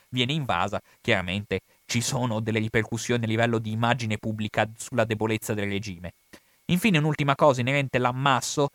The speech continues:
in cui venivano tracciati dei parallelismi tra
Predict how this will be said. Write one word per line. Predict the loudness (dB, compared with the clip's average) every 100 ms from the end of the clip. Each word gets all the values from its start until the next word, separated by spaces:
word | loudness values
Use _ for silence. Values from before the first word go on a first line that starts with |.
| _ _ _ -4
in | -2
cui | 4 6 6
venivano | 4 2 2 0
tracciati | 0 -2 2 2 2
dei | -2
parallelismi | 2 2 2 0 -2 -2 -6 -4
tra | 2 2